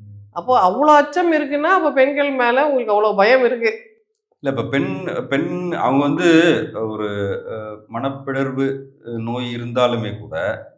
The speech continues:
Speaker 2: அ, பெண் வந்து அந்த மாதிரியான செக்ஸ் விஷயங்களை வெளிப்படையா பேசுறதா இருக்கலாம், "அவங்க கூட நான் இருக்கணும்" அப்படின்னு திருமணத்திற்கு முன்பான அந்த உறவு இருக்கு இல்லையா?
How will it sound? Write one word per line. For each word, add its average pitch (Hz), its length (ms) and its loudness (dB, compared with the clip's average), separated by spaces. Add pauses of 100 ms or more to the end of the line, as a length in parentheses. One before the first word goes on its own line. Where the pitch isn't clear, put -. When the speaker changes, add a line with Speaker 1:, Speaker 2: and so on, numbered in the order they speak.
(520)
Speaker 2:
அ, 135 100 -4
பெண் 160 280 0
வந்து 160 300 0 (640)
அந்த 123 180 -4
மாதிரியான 127 420 -4 (640)
செக்ஸ் - 360 -14
விஷயங்களை 113 460 -6
வெளிப்படையா 117 520 -6 (100)
பேசுறதா 101 400 -8
இருக்கலாம், 98 340 -10
"அவங்க 101 220 -6
கூட 123 120 -6
நான் 117 200 -6
இருக்கணும்" 113 380 -8
அப்படின்னு 117 280 -12
திருமணத்திற்கு 160 580 -8
முன்பான 135 380 -2
அந்த 117 160 -2
உறவு 117 280 -6
இருக்கு - 180 -8
இல்லையா? 90 240 -10